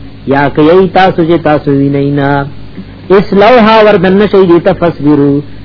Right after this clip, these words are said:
صبر کوئ، «او لا تصبروا»، یا که صبر نه کوئ، «فاصبروا» او «لا تصبروا»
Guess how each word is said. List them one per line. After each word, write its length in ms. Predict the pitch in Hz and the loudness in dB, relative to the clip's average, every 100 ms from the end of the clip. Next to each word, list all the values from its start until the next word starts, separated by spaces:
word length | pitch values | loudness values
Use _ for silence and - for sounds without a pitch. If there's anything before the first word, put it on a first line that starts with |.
| - - - - - - | -18 -20 -20 -20 -20 -6
صبر 260 | 269 220 185 | 0 2 0
کوئ، 340 | 139 151 151 110 - - 131 | 0 0 0 -2 -8 -10 -2
«او 100 | 170 190 | 2 4
لا 140 | 190 185 | 4 2
تصبروا»، 500 | 185 165 143 151 156 | 0 -2 0 2 4
یا 140 | 156 151 | 2 0
که 140 | 175 | -2
صبر 300 | 151 147 139 139 | -2 -2 0 -2
نه 140 | 139 | -4
کوئ، 480 | 131 143 143 143 143 | -2 0 2 0 -2
«فاصبروا» 600 | - 220 175 180 185 185 160 151 | 0 -2 0 2 2 2 2 0
او 80 | |
«لا 180 | 151 165 170 | 2 2 0
تصبروا» 720 | 156 139 139 143 139 143 | -2 -4 -2 -2 0 0